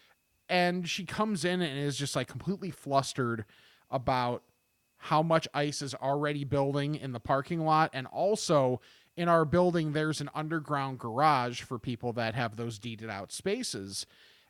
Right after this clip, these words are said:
And, but there's a ramp, like, a decent angle ramp that goes down to it.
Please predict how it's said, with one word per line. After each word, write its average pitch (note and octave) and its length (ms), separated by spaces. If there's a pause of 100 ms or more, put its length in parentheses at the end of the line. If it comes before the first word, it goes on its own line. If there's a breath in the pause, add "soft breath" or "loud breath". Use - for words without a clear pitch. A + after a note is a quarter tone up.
(160)
And, D3+ 580
but D#3 140
there's C#3 180
a B2+ 60
ramp, A2 500
like, B2 140
a B2 40
decent F#3+ 540
angle D3+ 400
ramp C3+ 460
that A2+ 160
goes A#2 260
down G3+ 320
to A#2 240
it. A2 100